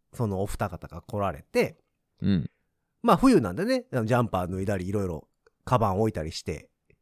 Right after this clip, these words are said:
Speaker 2: うん。
Speaker 1: で、でもその、カバン置いたり、服脱いでる間も、やっぱ目線はね、その招待状に行ってるんですよね、その方たちも。
Speaker 2: <laughs> なるほど、なるほど。
Speaker 1: うん。ほんで、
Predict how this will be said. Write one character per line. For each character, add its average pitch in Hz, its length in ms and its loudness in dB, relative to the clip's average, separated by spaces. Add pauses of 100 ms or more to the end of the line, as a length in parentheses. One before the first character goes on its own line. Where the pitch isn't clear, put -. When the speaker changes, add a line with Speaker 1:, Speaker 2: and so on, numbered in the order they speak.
Speaker 2:
う 107 80 0
ん。 80 240 -2 (640)
Speaker 1:
で、 - 220 -10
で 240 80 -2
も 254 80 4
そ 311 100 6
の、 302 320 4 (960)
カ 240 120 2
バ 240 140 6
ン 233 120 6
置 240 120 6
い - 20 -8
た 175 120 4
り、 147 100 2
服 165 260 2
脱 143 140 6
い 139 40 2
で 147 120 4
る 147 140 4
間 202 280 6
も、 196 220 6
や 151 60 6
っ - 20 -4
ぱ 202 140 8
目 147 240 4
線 226 280 6
は 208 120 4
ね、 175 100 4
そ 143 100 0
の 113 80 0
招 175 180 2
待 160 260 4
状 139 120 4
に 127 140 0
行 151 80 -4
っ - 40 -20
て 151 120 4
る 127 80 4
ん 85 60 -4
で - 40 -12
す - 40 -12
よ 117 60 -2
ね、 123 60 0
そ 110 80 -4
の 101 80 -4
方 92 200 -8
た 73 100 -14
ち - 120 -10
も。 131 80 8
Speaker 2:
<laughs> 113 1160 6
な 110 160 10
る 120 60 10
ほ 110 60 10
ど、 - 20 6
な 98 160 4
る 90 60 4
ほ 87 80 4
ど。 82 200 -2 (300)
Speaker 1:
う 120 40 -12
ん。 92 280 -10 (1120)
ほ 269 80 -2
ん 294 40 0
で、 277 300 10